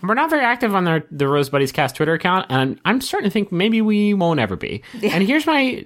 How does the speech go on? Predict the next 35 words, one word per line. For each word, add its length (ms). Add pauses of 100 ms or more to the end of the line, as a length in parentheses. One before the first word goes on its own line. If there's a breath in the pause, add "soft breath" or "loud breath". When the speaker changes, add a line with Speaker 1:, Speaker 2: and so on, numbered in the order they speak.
(100)
Speaker 1:
defense 400
for 120
that. 320
Speaker 2:
But 80
Speaker 1:
Twitter 160
Speaker 2:
you 60
should, 340
you 180
should 180
follow 380
it, 60
Speaker 1:
Follow 200
it 40
Speaker 2:
though. 40
Speaker 1:
if 80
you 80
want. 180
I 60
guess 240
if 80
you 80
want. 200
I 40
think 220
we 80
tweet 240
when 100
new 120
episodes 280
come 100
out. 160
I 60
think 240
Speaker 2:
Yeah. 60
Speaker 1:
maybe. 360